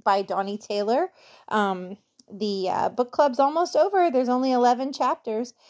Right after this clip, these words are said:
So, and we're going all the way to chapter ten today. So anyhow, I hope you guys bought the book and joined the book. Remember, you can get it on Amazon via Kindle or the paperback. And, um,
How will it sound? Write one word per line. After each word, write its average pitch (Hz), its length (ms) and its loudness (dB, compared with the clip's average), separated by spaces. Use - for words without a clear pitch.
So, 214 340 2
and 214 220 0
we're 208 280 -4
going 208 260 -6
all 214 160 -2
the 226 60 -2
way 220 100 0
to 220 60 -4
chapter 220 340 -4
ten 208 480 -2
today. 190 720 -4
So 185 460 0
anyhow, 240 400 0
I 247 100 2
hope 226 200 0
you 208 140 -10
guys 208 260 0
bought 277 220 6
the 262 80 -2
book 269 360 2
and 226 160 -8
joined 247 320 0
the 233 60 -4
book. 277 400 -2
Remember, 226 200 -4
you 226 120 -6
can 214 100 -8
get 233 140 -2
it 240 40 2
on 220 200 0
Amazon 240 680 0
via 202 220 -2
Kindle 240 500 0
or 226 220 2
the 220 80 -6
paperback. 226 640 -2
And, 214 260 0
um, 196 400 -6